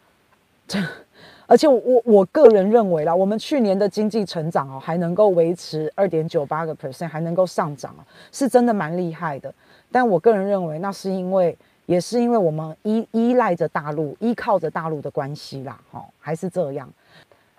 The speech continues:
反正现在凤梨的事件，那个大概就是，大概就是到这样哈。那我们也是祈福啦，希望能够有，能够两边好好的谈，然后不要让我们这个基层的老百姓，我们每次基层老百姓都是受害者，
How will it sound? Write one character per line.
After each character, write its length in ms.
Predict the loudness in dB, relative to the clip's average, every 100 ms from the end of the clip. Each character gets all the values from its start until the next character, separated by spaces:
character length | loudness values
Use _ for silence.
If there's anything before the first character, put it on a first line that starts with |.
| -2
反 120 | 2
正 240 | 4 2 -2 _ _ _ _ _
现 160 | 0 2
在 120 | 2
凤 240 | 4 2 2
梨 120 | 2
的 100 | 0
事 240 | 0 -4
件， 300 | -2 -2 -2
那 60 | -2
个 100 | -4
大 160 | -2 -2
概 200 | 0 0
就 120 | -2
是， 280 | -4 -4 -2
大 180 | 0 0
概 100 | -2
就 120 | -4
是 120 | -6 -8 _ 2
到 180 | 2 2
这 300 | 0 0 2
样 260 | 0 0
哈。 260 | -8 -8 -10 _ -10 2
那 120 | 6
我 120 | 6
们 160 | 4 2
也 100 | 0
是 600 | 2 2 4 4 4 0 _ _ _
祈 340 | -6 2 2
福 260 | 4 4 6
啦， 280 | 6 6 2
希 220 | 0 2
望 280 | 4 2 2
能 160 | 2
够 180 | 6 8
有， 580 | 8 8 8 6 4 2
能 140 | 0 6
够 240 | 8 8 _ -16 0
两 220 | 4 4
边 140 | 2
好 160 | 6 6
好 160 | 8 6
的 140 | 4
谈， 440 | 0 0 0 0 -2
然 120 | 0
后 180 | 2 2
不 140 | 4
要 180 | 4 4
让 220 | 2 2
我 80 | 0
们 160 | 0
这 80 | 2
个 100 | 2
基 220 | 2 -2
层 160 | -2 -2
的 100 | 2
老 140 | 2 2
百 220 | 2 0
姓， 280 | -2 -2 0
我 60 |
们 140 | -2 0
每 160 | 0
次 160 | 0 -2
基 140 | -2
层 120 | 0
老 140 | 2 4
百 160 | 2
姓 140 | 0 0
都 100 | 0
是 80 | 0
受 240 | 2 2
害 220 | 2 -2
者， 220 | -2 -4